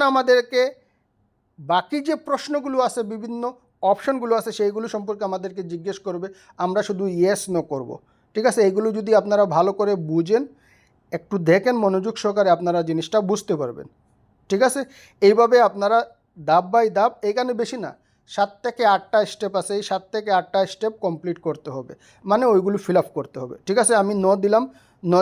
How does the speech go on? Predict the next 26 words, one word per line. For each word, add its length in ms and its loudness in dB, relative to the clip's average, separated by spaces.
দিয়ে 220 4
বক্সটা 360 2
সিলেক্ট 280 -4
করলাম, 200 4
বক্সটা 320 0
সিলেক্ট 240 -6
করে 180 2
আবার 120 2
নেক্সট 280 -6
করব, 140 -2
নেক্সট 240 2
করার 200 4
পরে 120 4
আবার 240 4
নিচে 280 -2
নামবো, 260 -2
নিচে 260 0
দেখেন 280 -2
আবার 180 4
বক্সটা 420 0
সিলেক্ট 320 -4
করব, 160 -4
বক্সটা 340 0
সিলেক্ট 280 -4
করে 100 0
আবার 180 4